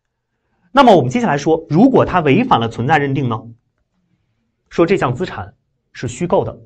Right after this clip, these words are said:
这项负债不是真实的，那么就会导致我们在资产负债表上的资产和负债的金额被高估。好，高估之后呢，我就简写写一个 G 啊，代表高估。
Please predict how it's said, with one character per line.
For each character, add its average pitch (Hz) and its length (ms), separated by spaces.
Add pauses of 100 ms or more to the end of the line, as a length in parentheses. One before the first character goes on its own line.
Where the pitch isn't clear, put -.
(100)
这 160 140
项 143 180
负 160 180
债 147 240 (100)
不 117 100
是 117 120
真 156 220
实 - 180
的， 98 200 (760)
那 156 100
么 120 120
就 135 100
会 139 100
导 98 160
致 127 140
我 110 140
们 101 100
在 113 140
资 110 180
产 113 240
负 165 100
债 160 140
表 107 140
上 117 140
的 113 100
资 196 180
产 113 160
和 107 100
负 110 140
债 139 140
的 104 100
金 190 220
额 110 160
被 117 340 (340)
高 214 220
估。 113 320 (1500)
好， - 140 (140)
高 170 160
估 165 160
之 165 100
后 156 100
呢， 123 80
我 110 60
就 110 80
简 113 220
写 107 160
写 104 160
一 - 20
个 107 80
G 139 160
啊， 104 220
代 123 80
表 92 120
高 135 160
估。 135 240